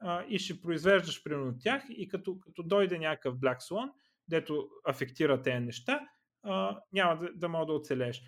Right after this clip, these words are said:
В същото време, а, няма да се случват опити във всички странни посоки и да се изнамери нещо като интернет,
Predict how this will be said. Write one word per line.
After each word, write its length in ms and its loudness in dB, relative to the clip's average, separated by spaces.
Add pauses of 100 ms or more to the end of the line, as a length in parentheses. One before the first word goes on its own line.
В 40 -20
същото 320 -2
време, 480 0 (260)
а, 380 0
няма 280 4
да 80 -6
се 160 -10
случват 560 -4 (240)
опити 440 2
във 160 0
всички 400 -8
странни 500 0
посоки 500 -2
и 100 -4
да 100 -2
се 140 -4
изнамери 500 0
нещо 300 -6
като 180 -2
интернет, 480 -6